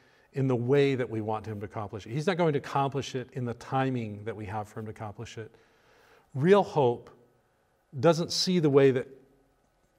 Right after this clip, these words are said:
we can put it together and then ask God to bless it. Real hope says,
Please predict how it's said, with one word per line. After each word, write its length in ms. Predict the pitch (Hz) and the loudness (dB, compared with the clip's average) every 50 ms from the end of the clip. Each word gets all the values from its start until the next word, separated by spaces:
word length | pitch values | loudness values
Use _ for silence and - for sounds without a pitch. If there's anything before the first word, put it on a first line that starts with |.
| _ _ - | _ _ -8
we 160 | - 139 139 135 | -2 -2 0 0
can 140 | - 139 | 0 -2
put 200 | 104 - - 160 | -2 2 2 2
it 100 | 151 151 | 2 2
together 500 | 165 - 113 107 139 131 120 127 127 123 - | -2 -6 0 2 2 2 2 0 -2 -2 -4
and 100 | 123 131 | -2 -2
then 100 | 131 127 | 0 0
ask 220 | 123 117 - - | -2 -4 -4 -4
God 200 | - 135 120 113 107 | -2 -2 -2 -2 -4
to 60 | 110 | -4
bless 300 | 104 113 110 101 - - | -4 -4 -4 -4 -6 -10
it. 40 | - | -12
Real 240 | 135 117 139 175 170 | -8 -4 -2 -2 -2
hope 360 | - - 135 117 107 - - | -2 -2 -4 -6 -6 -6 -12
says, 440 | - - - 123 110 101 92 - - | -14 -10 -8 -8 -8 -8 -12 -16 -20